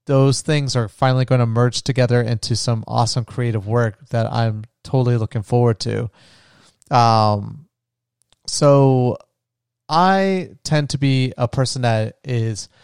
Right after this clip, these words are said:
willing to get in front of a camera, willing to get in front of a microphone, speak his mind. Clearly, that's a thing because I've been doing a daily podcast for almost a year now. It's so crazy to think about that I'm literally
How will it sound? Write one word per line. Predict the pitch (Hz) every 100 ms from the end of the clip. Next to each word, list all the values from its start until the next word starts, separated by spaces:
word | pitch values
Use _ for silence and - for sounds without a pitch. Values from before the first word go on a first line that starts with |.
| _ _ -
willing | 131 151 147
to |
get | 139 135
in |
front | - 117
of | 110
a |
camera, | - 135 127 127 123
willing | 117 127 131
to | 110
get | 117
in |
front | 107 110
of | 107
a |
microphone, | 110 113 - - 113 110 104
speak | - 139 135
his | 123 120
mind. | 113 113 110 -
Clearly, | - 170 165 147 139 120 - _ _ _
that's | 123 120
a | 120
thing | - 127 120 120
because | 113 - 117 107 101 -
I've | 120 -
been | 117
doing | 117 117
a | 110
daily | 117 110
podcast | 107 120 113 - 113 107 -
for | 117 113 110 - -
almost | 147 151 151 - 123
a |
year | 110 107
now. | 104 104
It's | 104 -
so | - 135
crazy | - 131 113
to | 113
think | 123 110
about | 107 110 - - _ _ _ _ _
that | 123 113 107 -
I'm | 117 113 110
literally | 117 117 117 110